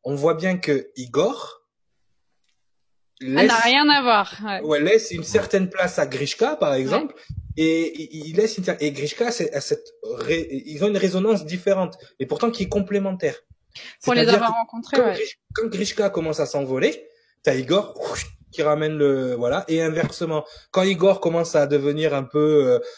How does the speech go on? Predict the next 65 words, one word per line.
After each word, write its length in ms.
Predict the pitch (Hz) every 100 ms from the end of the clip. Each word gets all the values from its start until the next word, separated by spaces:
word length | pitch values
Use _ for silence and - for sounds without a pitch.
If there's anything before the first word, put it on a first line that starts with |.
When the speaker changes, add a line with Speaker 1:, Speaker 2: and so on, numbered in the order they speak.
| _ _
Speaker 1:
on 60 | 107
va 100 | 117
pas 140 | 131
dire 180 | 131 -
pompeux, 320 | 135 131 156
parce 120 | 147 -
que 80 |
j'adore 260 | 110 120 120
les 140 | 110
écouter, 320 | 110 - - 110
les 80 |
pauvres, 180 | - 110 - - -
mais 240 | 139 147 139
quand 100 | 180
il 80 |
commence 260 | 180 180 175
à 60 | 151
devenir 400 | 151 151 160 143
un 60 |
peu 120 | 127
trop 200 | 143 175
technique, 400 | 170 147 160 254 165
eh 40 |
bien, 100 | 147
t'as, 140 | 156 151 _ _ _
tout 100 | 220
de 60 | -
suite, 160 | 262
t'as 80 | 185
Grishka 400 | 147 175 - 226
qui, 160 | 190 170
hop, 140 | 294 - -
remonte 400 | - 185 208 208
les 180 | 180 165
énergies 440 | 170 160 151 202
vers 120 | 185
quelque 200 | - 131
chose 180 | - 180
de 100 | 143
plus, 300 | 139 160 175 - - _ -
de 20 |
plus 260 | 127 165 156
éthéré. 300 | 160 156 143
Et, 200 | 131 143
et 300 | - 143 139
ça, 200 | 180 254 - - -
et 40 | 127
ça, 120 | 196
tu 140 | 190
le 60 | 156
vois 160 | 147 151
chez 180 | -
les 140 | 139 131
jumeaux, 360 | 123 135 262 - _
c'est 120 | - 147
parce 160 | 156
qu'en 120 | -
fait, 100 | 185
c'est 140 | 226 156
comme 160 | 170
si 100 | -
c'était 220 | 180 170 170
une 100 | 165
seule 240 | - 180
entité. 480 | 156 - 135 123